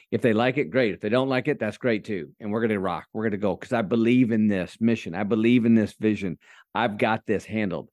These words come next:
Okay, I'm gonna come out and s-, give this speech in front of these people. And listen, I've been out in front of people before, and some people didn't like it. You could tell by their body language. You know, your body language don't lie. Your br-, you, your mind can lie to you, but your body can't.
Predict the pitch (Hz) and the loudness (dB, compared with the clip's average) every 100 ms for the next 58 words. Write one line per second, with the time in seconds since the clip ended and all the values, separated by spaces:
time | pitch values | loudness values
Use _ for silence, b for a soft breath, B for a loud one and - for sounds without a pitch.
0 | B B - 113 113 135 131 135 117 110 | B B -4 0 2 2 2 2 2 -2
1 | 98 - - 131 110 117 - - 123 - | -8 -14 -2 0 2 0 0 0 0 0
2 | 104 110 110 104 101 117 110 76 - b | -4 -2 -2 -2 -4 -6 -4 -8 -12 b
3 | b b 110 151 - 95 b b b 104 | b b 0 2 0 -4 b b b -2
4 | 120 139 123 110 113 107 117 104 95 95 | 2 2 2 0 -2 0 -2 -4 -6 -6
5 | 107 104 107 - b b _ 110 98 - | -2 0 0 -2 b b _ -4 -4 -4
6 | 107 117 151 131 120 110 120 117 131 82 | -2 0 -2 -2 0 0 2 0 0 -2
7 | 110 120 120 123 113 117 120 110 113 143 | -4 -2 -2 0 2 2 2 2 0 0
8 | 127 95 82 - B B - 151 139 107 | -2 -6 -8 -12 B B 0 2 4 4
9 | 139 185 170 139 107 95 - 123 107 117 | 2 2 4 2 0 -2 0 0 2 -2
10 | 113 98 101 104 113 - 127 127 117 117 | -2 -2 -2 -4 -6 -2 0 0 2 4
11 | 127 160 185 151 131 104 104 113 107 107 | 4 4 2 0 0 0 0 -2 -2 -2
12 | 92 80 95 113 85 101 113 113 - 113 | -2 -2 -6 -6 -2 0 2 0 -2 -4
13 | 92 80 - | -4 -6 -12